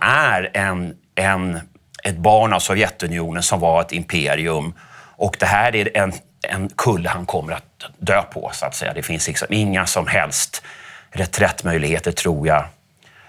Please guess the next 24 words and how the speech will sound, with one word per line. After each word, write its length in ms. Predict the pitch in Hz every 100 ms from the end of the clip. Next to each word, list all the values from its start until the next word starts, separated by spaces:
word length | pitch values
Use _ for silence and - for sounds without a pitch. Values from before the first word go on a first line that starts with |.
| -
Förutom 420 | - 107 85 92
då 140 | 85
en 100 | 85
riktigt, 500 | 85 120 - - 98
riktigt 280 | 95 - 82
fin 240 | - 80 73
fredsuppgörelse 840 | - 85 - 71 78 71 69 76
i 120 | 71
hans 320 | 71 80 -
ögon 260 | 71 65 71
där, 280 | 71 71 71
där 560 | 73 76 71 71 71 71 65 -
väst 480 | 67 78 78 - -
säger, 340 | 76 69 67
eller 180 | 67 73
U 100 | 71
S 120 | -
A 80 | 71
säger, 240 | - 69
att 220 | 71 - -
inte 340 | - 82 -
på 120 | - 80
kartan 380 | - 80 -
att, 220 | 78 -